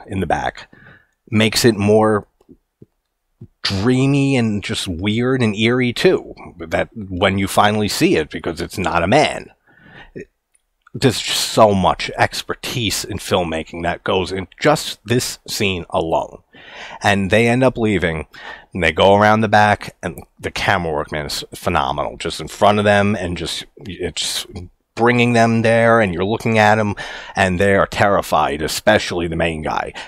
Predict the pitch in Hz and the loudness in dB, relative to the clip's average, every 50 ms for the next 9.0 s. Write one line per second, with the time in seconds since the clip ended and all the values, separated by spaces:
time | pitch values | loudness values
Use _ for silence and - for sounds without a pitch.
0 | - - 98 92 90 95 95 92 92 90 92 90 - - - - 82 - _ 101 | -6 0 0 2 2 2 2 0 0 -2 -6 -8 -12 -16 -18 -18 -18 -12 _ -8
1 | 92 90 101 110 113 - - 107 104 95 113 98 - 113 104 104 98 98 90 76 | -2 2 2 2 2 4 2 2 2 2 0 0 0 0 2 4 6 6 6 6
2 | 64 71 73 73 78 78 76 76 85 90 85 92 98 98 95 98 98 98 85 80 | 6 2 0 -4 -6 -6 -6 -2 -2 -2 2 4 4 4 4 2 0 -2 -2 -4
3 | 80 82 85 90 92 - 107 95 92 90 90 92 98 95 92 - 113 - - 90 | -4 0 0 0 0 0 -2 0 2 4 4 4 4 2 0 -2 -4 -6 -6 -4
4 | 78 98 95 95 92 87 85 85 85 82 85 85 82 - 90 82 80 78 - - | 0 2 4 4 6 4 4 2 0 -2 -4 -4 -2 0 2 2 2 0 -2 -6
5 | - - _ _ _ _ - 82 85 76 90 - - - - 85 82 - - 143 | -12 -14 _ _ _ _ 0 0 0 0 -4 -4 -2 -2 -2 -2 -2 -4 -8 -10
6 | 65 60 - - - _ - - - - - - - - - - - - - - | -10 -10 -10 -10 -12 _ -20 -20 -20 -20 -20 -20 -20 -20 -20 -20 -20 -20 -14 -4
7 | - 95 92 90 90 85 - - - - - 113 113 117 117 117 120 127 127 123 | 0 0 2 4 2 2 4 2 2 2 2 0 2 2 2 2 2 2 2 2
8 | 117 113 - 117 113 107 - - 123 113 110 110 101 95 - - - - - | -2 -2 2 4 4 4 4 0 -2 2 4 2 2 2 0 -2 -4 -4 -6